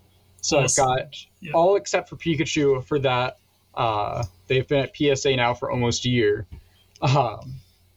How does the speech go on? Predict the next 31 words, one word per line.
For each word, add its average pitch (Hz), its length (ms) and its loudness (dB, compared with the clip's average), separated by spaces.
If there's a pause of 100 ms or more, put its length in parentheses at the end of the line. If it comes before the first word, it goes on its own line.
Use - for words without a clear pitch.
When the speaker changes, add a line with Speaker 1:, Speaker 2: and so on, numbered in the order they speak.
(140)
Speaker 1:
but 127 320 0 (680)
more 208 260 4
recently, 175 520 0
I 151 140 4
was 143 120 2
able 139 200 2
to 139 60 0
go 135 340 4 (220)
to 147 160 0
my 131 240 2
L 139 200 2
G 135 220 -2
S 147 420 -2 (380)
and 135 260 0
get 131 340 -2
the, 139 280 0
uh, 120 240 -2 (100)
Hydreigon 139 640 0
thank 151 240 -2
you 135 100 0
promos 127 540 -2
that 156 100 -6
they 135 140 0
were 120 80 0
doing. 117 460 -2 (500)
So 110 420 0
got 113 160 0
a - 40 -6
few 113 220 -2
of 107 60 0
those. 117 420 -4